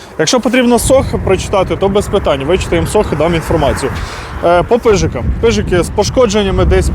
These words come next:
побиті, потовчені, але цінник, блін. Я продавав, коротше, по таким цінам, які ці, є, даже я дорожче продавав, е, двадцятого року, е, з пробігом сто п'ятдесят тисяч. В даному випадку у нас пробіги,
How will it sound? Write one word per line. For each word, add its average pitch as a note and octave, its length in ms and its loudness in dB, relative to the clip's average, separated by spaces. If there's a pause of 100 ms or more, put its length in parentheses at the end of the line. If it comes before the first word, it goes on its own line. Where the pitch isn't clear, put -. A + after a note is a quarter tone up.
побиті, F3+ 380 2
потовчені, F3 680 0
але F#3+ 220 4
цінник, G#3+ 460 0 (380)
блін. F3 320 0 (680)
Я F#3+ 140 2
продавав, G3 500 2
коротше, G3 340 0
по F3 120 0
таким F#3+ 360 -2
цінам, A3+ 440 -2
які E3+ 600 2
ці, E3+ 360 0 (420)
є, C#3+ 360 2
даже E3 280 0
я F#3+ 120 4 (720)
дорожче F3+ 400 2
продавав, D#3 600 2 (240)
е, C#3+ 340 2
двадцятого E3+ 720 2
року, G3+ 540 2 (400)
е, C#3+ 220 2
з - 40 -10
пробігом G#3 400 2
сто G3 200 0
п'ятдесят E3+ 400 0
тисяч. A#2 360 -4
В C3 100 -10
даному A#3+ 380 2
випадку G3 460 0
у F3+ 60 2
нас G3 300 -2
пробіги, E3 640 2